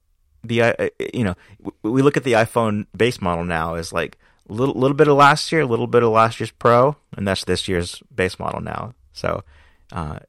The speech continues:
I, I think going from, a-, as rumored, going from one year where Dynamic Island is only on the Pro phones to the next year having it on all of the new phones makes that much more, you know,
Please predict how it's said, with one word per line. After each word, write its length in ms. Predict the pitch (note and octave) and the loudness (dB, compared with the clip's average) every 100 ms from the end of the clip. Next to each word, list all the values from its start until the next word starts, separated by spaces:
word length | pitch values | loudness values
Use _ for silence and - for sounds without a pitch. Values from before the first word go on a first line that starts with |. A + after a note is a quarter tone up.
| _ | _
I, 100 | - - | -10 -4
I 120 | G2 G#2 | -2 0
think 260 | B2 G#2 | -2 -2
going 340 | A2 A2 A2 G#2 | 2 4 2 -2
from, 360 | - G2+ F#2+ | 0 2 2
a-, 140 | E2+ G2+ | 2 0
as 300 | F2+ A2+ G#2+ | 2 2 2
rumored, 400 | G#2+ A#2 D#2+ D#2+ | 0 -2 -2 -2
going 240 | F#2 F2 | -4 -4
from 320 | F2 F#2 E2+ F2 | -4 -4 -4 -2
one 220 | F2+ F#2 | -2 -2
year 540 | F#2 F2 E2+ E2 E2 - | -6 -4 -4 -4 -6 -8
where 220 | F2 D#2 | -8 -6
Dynamic 360 | E2 E2+ E2 - | -4 -6 -8 -8
Island 360 | C2+ F2 F2 | -6 -4 -4
is 80 | F2+ | -8
only 200 | D#2+ G2 | -8 -6
on 80 | F#2 | -6
the 80 | D#2 | -8
Pro 260 | - F#2 F2 | -2 0 0
phones 400 | D#2+ D#2 D#2+ - | -2 -4 -6 -8
to 80 | |
the 80 | D#2+ | -8
next 320 | E2 F2 - | -6 -6 -6
year 80 | F2+ | -6
having 320 | E2+ D#2+ E2 | -4 -4 -4
it 140 | D#2+ E2+ | -8 -8
on 440 | E2 D#2 D#2+ D#2+ - _ _ _ _ | -6 -4 -4 -6 -10 _ _ _ _
all 260 | F2+ G2+ G2+ | 0 2 2
of 80 | E2+ | -2
the 120 | F#2 | -6
new 200 | E2+ D#2 | -6 -8
phones 640 | - D#2+ D#2+ D#2+ E2 D#2 - _ _ _ _ _ _ _ _ _ _ | -6 -6 -4 -6 -10 -12 -18 _ _ _ _ _ _ _ _ _ _
makes 380 | G2 F2+ - - | -6 -6 -8 -2
that 320 | E2+ D#2 - _ _ - | 0 0 -2 _ _ -8
much 360 | G2 F2 - | -4 -4 -4
more, 440 | G2 F2 D#2+ D#2 - _ - | -6 -4 -2 -4 -10 _ -16
you 80 | E2+ | -12
know, 160 | D2+ | -12